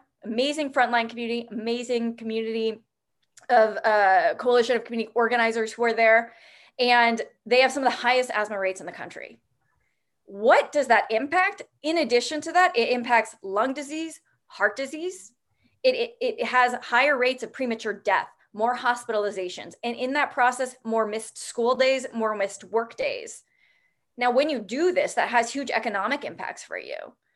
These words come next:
right? If you can't go to work, you're not able to provide as steadily for your family. If you die, those are children that no longer have parents that otherwise would have.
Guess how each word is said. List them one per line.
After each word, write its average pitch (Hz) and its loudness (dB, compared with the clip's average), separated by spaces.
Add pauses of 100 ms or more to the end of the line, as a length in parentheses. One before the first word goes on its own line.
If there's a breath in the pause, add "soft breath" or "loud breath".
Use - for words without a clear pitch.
(160)
right? 220 4
If 233 -2
you 240 -8
can't 254 -6
go 254 2
to 208 2
work, 214 -2
you're 208 -2
not 208 -2
able 233 -2
to 233 -10
provide 220 2
as 180 0
steadily 254 -2
for 185 -12
your 170 -6
family. 214 -6 (560)
If - -14
you 269 -6
die, 233 4
those 214 -2
are 226 0
children 196 -2 (180 soft breath)
that 214 2
no 254 0
longer 254 -2
have 226 -6
parents 247 -4
that - 0
otherwise 220 2
would 185 -4
have. - -10